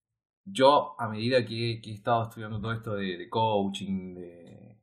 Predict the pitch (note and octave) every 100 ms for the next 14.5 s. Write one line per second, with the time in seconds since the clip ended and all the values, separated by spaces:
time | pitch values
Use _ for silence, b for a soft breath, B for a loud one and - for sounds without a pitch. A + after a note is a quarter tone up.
0 | - F#2+ - G2 F#2+ F#2 F2+ F2 - F#2
1 | F2+ A2+ A#2+ A2 G#2+ G#2+ A2 - _ F2
2 | E2+ - _ _ _ F#2 G2 G2 G2 F#2
3 | F2+ F#2 G2 G#2 G2+ G2 G2+ A2 - A2+
4 | b b b b b _ _ G#2+ G#2 G2+
5 | G2 G2 _ A2+ G#2+ G#2+ - A2+ A2 C3
6 | C3+ C#3 C3+ C3+ C3 C#3 A#2 G#2 G#2+ A#2
7 | A#2+ A2+ B2 - G#2+ G#2+ A2+ A#2 A2+ G2+
8 | G2 F#2+ A#2 A2 G2 _ _ _ _ _
9 | _ _ _ _ - G#2+ G#2 G#2+ A2+ G#2+
10 | G2+ G2 G2+ G2 F#2+ F#2+ F#2 F#2 F2 F2
11 | F#2 F#2 F#2 F2 F2+ - - F#2 F#2+ -
12 | F#2+ G2 G2 G2 F#2+ G#2+ A2 A2 A#2+ A#2+
13 | A#2 A2+ A#2 B2 - G2 G#2 G#2+ G2+ G#2+
14 | A2 A#2 A#2+ C3 C#3